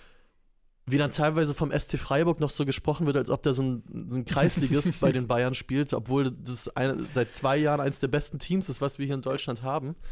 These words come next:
Speaker 2: Ja, die halt letztes Jahr auch schon im Pokalfinale standen,
Speaker 1: Genau, ja.
Speaker 2: also
Speaker 1: Aber jetzt müssen wir ja wahrscheinlich,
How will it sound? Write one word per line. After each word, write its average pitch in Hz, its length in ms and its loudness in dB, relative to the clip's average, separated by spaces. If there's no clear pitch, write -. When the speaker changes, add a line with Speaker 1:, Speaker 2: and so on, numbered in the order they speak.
Speaker 2:
Ja, 107 240 0
die 110 180 -4
halt 101 140 -4
letztes 120 300 -4
Jahr 127 100 2
auch 127 80 -2
schon 139 140 0
im 127 100 0
Pokalfinale 131 580 -2
standen, 135 300 0
Speaker 1:
Genau, 135 220 2
ja. 120 100 0
Speaker 2:
also 110 480 0
Speaker 1:
Aber 147 280 2
jetzt 143 200 2
müssen 175 200 4
wir 165 80 4
ja 160 100 4
wahrscheinlich, 151 580 0